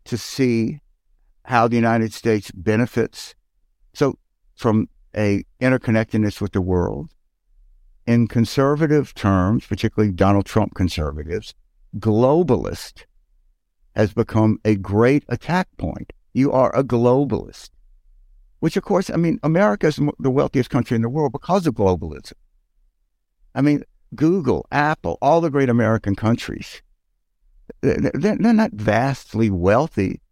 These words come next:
because they're selling things in America or making things in America. It is globalism that has made,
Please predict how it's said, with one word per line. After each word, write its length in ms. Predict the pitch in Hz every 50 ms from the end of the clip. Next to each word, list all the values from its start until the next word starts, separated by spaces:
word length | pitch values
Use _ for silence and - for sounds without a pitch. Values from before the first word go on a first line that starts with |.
| _ _ _ _ _ _ _ _
because 280 | - 123 - - 117 -
they're 80 | 110
selling 480 | 110 - - 110 113 117 120 117 110 98
things 300 | - 107 107 104 104 110
in 100 | 104 90
America 640 | 87 85 82 - 87 - - 220 202 - - - - - -
or 80 | - 90
making 460 | 87 90 113 165 190 - 175 87 82
things 280 | - - 104 95 82 -
in 100 | 92 82
America. 540 | 80 76 73 - - - - - - - - - _ _ _ _ _ _ _ _ _ _ _
It 140 | - 143 147
is 180 | 151 156 143 120
globalism 1000 | 98 - 110 107 107 120 143 185 226 214 208 175 151 117 117 101 98 82 73 - - _ _ _ _ _ _ _ _ -
that 240 | 101 110 113 110 -
has 200 | 113 123 110 101
made, 440 | 101 101 107 110 113 117 117 110